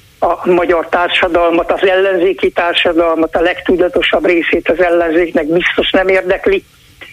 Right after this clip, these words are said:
Az érdekli, hogy hogyan tudják az erőiket összefogni, növelni az összefogás révén a hitelességét a közös fellépésnek, és lépésről lépésre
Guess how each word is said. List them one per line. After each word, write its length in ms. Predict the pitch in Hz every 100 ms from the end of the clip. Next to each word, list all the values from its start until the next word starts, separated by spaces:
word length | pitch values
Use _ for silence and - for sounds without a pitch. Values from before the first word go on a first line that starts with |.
| -
Az 200 | 220 196
érdekli, 500 | 226 196 208 - 190
hogy 180 | 180 -
hogyan 440 | - 208 185 175
tudják 540 | 185 180 151 170 165
az 120 | 170 156
erőiket 880 | 190 196 202 185 180 180 180 - - - - - - -
összefogni, 920 | 196 - 190 - 202 165 180 190 - - - - - _ _ -
növelni 840 | 208 202 208 196 190 185 196 151 -
az 160 | 156
összefogás 720 | 208 - - - 196 156 160 -
révén 500 | 170 180 151 160 156
a 100 | 143
hitelességét 1080 | 208 - 202 202 - - 202 175 190 190 -
a 160 | 180 - - -
közös 380 | 185 165 165 -
fellépésnek, 880 | 190 170 170 156 180 - 170 160 - - _ _ _
és 300 | 202 - - -
lépésről 920 | 214 214 226 226 208 180 - 185 165
lépésre 1000 | 156 180 180 214 196 - 175 190 196 196